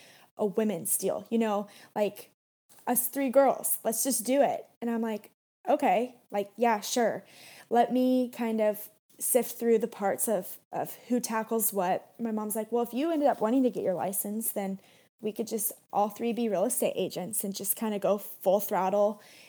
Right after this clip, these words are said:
in this together." And I was like, "All right, let's, let's do it." So I'm starting to take my classes now. I don't have my license yet, but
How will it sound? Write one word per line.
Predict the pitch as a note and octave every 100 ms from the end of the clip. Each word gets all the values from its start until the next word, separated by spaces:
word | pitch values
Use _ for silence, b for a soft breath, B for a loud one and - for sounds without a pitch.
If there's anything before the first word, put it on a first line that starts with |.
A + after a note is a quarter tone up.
| -
in | G#3+
this | G#3 -
together." | - G#3 G#3 G3 F3 F#3
And | -
I | G#3+
was | G#3
like, | G3 - _ _ _ _ _
"All | G#3
right, | A3 C#4 B3+ _ -
let's, | G#3 - -
let's | - G3+ -
do | -
it." | C#4 - -
So | - - G#3 G3 G3 B B B
I'm | G#3+
starting | - A3 A3
to | A3
take | A3
my | A3+
classes | A3 G#3+ G3+ A3+ G3
now. | G#3+
I | G3+
don't | A3 A#3
have | A3
my | G3+
license | F#3 F#3+ G3 F#3
yet, | F3+ E3 - -
but | G3 F#3